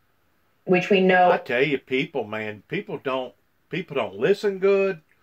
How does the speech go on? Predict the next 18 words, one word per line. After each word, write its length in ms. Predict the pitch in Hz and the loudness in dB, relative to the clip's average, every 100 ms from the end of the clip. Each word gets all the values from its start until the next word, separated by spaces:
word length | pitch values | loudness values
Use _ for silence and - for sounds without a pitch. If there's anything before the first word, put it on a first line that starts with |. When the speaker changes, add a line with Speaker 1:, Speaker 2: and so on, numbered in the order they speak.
| _ _ _ - | _ _ _ -8
Speaker 2:
or 120 | 104 | -6
they 120 | 107 | -6
just 340 | 107 160 156 _ _ _ _ | -4 -6 -6 _ _ _ _
make 380 | 110 151 185 196 | -8 -4 -4 -2
up 260 | 180 - | -2 -4
stuff 400 | - - 180 175 | -10 -4 -4 -4
in 120 | 139 113 | -6 -6
their 160 | 104 | -4
own 260 | 151 160 127 | -4 -6 -4
minds 760 | 156 190 190 190 185 170 - | -2 -2 -2 -4 -8 -14 -16
towards 300 | - 123 107 | -12 -12 -6
what 180 | 135 151 | -4 -4
they 120 | 117 | -6
think 280 | 104 175 196 | -6 -6 -6
that 160 | - - | -8 -6
they 100 | 131 | -4
heard. 580 | 175 196 185 185 165 - _ _ _ _ _ | -2 0 0 -2 -4 -12 _ _ _ _ _
Uh, 420 | 104 104 98 98 | -10 -6 -4 -6